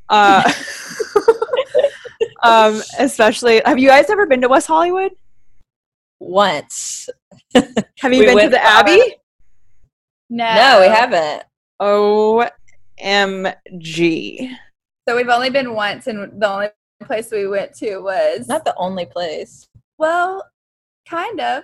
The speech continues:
Speaker 3: The only gay type club that we went to was, like, Pump, like, Vanderpump.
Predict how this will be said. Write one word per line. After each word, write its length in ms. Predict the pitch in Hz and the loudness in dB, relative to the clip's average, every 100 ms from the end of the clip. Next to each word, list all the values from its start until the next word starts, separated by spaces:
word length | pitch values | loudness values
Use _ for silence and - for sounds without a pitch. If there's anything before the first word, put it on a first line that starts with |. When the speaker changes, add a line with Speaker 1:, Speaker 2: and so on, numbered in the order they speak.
| - | -10
Speaker 3:
The 100 | - | -10
only 240 | 277 330 294 | -8 -8 -8
gay 420 | - 269 294 302 | -6 -6 -6 -10
type 260 | 320 269 - | -12 -12 -12
club 180 | 247 233 - | -10 -8 -8
that 100 | 254 | -8
we 120 | 262 | -8
went 240 | 254 262 _ | -8 -12 _
to 120 | 311 262 | -12 -12
was, 200 | 233 233 | -12 -10
like, 160 | 226 - - | -10 -10 -10
Pump, 240 | 302 - - _ | -10 -10 -16 _
like, 240 | 233 233 233 | -10 -10 -8
Vanderpump. 420 | 247 302 311 285 | -8 -8 -12 -16